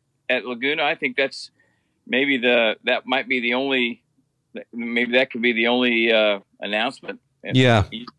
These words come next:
Speaker 1: see
Speaker 2: I,
Speaker 1: anybody else?
Speaker 2: I
Speaker 1: You know?
Speaker 2: thought there might have been an announcement, uh, end of last week, earlier this week. I've been told by that team it's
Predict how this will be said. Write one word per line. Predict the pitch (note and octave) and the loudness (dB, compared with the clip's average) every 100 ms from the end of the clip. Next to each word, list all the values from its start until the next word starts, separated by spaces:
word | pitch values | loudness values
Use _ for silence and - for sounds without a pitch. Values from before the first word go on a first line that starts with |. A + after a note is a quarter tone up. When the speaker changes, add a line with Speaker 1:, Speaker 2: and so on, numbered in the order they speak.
| _ _ - | _ _ 2
Speaker 1:
see | B2+ | 2
Speaker 2:
I, | |
Speaker 1:
anybody | C3+ B2 A#2+ A#2 D#3 | 4 4 4 2 0
else? | F3 - - | -4 -6 0
Speaker 2:
I | B2+ | 4
Speaker 1:
You | B2+ | 6
know? | |
Speaker 2:
thought | D#3 F#3 D#3 | 6 4 6
there | D3 | 6
might | C#3 C#3+ C#3+ | 8 8 8
have | C3+ | 8
been | B2+ B2 | 6 8
an | A2+ | 8
announcement, | A2 G#2+ G#2+ - G#2 G#2+ G#2+ G2 - - - | 8 6 4 2 4 6 6 4 -2 -14 -4
uh, | D3+ E3+ D#3+ D3+ C#3+ C3+ B2 A2+ G#2 - _ _ _ _ | 0 2 2 0 0 0 2 0 -4 -18 _ _ _ _
end | D3 D#3+ | 6 8
of | C#3+ | 8
last | C3+ C3+ C3+ - | 8 8 6 4
week, | C3 C3 - | 6 6 4
earlier | - C3 B2+ A#2+ | 6 8 8 8
this | A2+ A2+ - | 6 4 2
week. | A#2 A#2 G#2+ - | 6 8 6 6
I've | G2+ G#2+ | 4 6
been | A2 G#2 | 6 6
told | - C3+ C3 B2+ B2 A2 | 4 4 6 8 6 6
by | A2 A2 | 4 6
that | G#2+ G#2 - | 6 4 2
team | - A#2 A2+ A2+ G#2+ G2+ | 0 4 6 6 6 6
it's | G2+ - | 4 -2